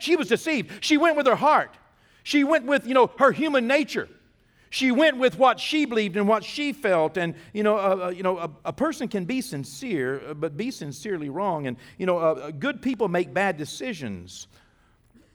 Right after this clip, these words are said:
every time they stray from the Word of God. You have to admit that strong delusion is afoot.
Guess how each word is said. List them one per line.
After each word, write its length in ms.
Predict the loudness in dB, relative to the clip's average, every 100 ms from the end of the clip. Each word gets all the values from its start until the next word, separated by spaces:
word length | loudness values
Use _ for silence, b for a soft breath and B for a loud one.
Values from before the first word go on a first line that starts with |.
| b b
every 300 | -4 0 -2
time 220 | -2 -4
they 80 | -4
stray 260 | -8 -6 -8
from 160 | -8
the 80 | -8
Word 200 | -8 -10
of 100 | -10
God. 260 | -12 -12 -18 _ _ _ _ _ _ _ _ _ _ _ _ _ _ _ _ _ _ _ b b
You 120 | -2 0
have 180 | 0
to 80 | 0
admit 320 | 0 0 0
that 120 | -2 -8
strong 360 | -6 -6 -4
delusion 440 | -4 -4 -4 -6 -6
is 200 | -6 -6
afoot. 480 | -8 -6 -6 -10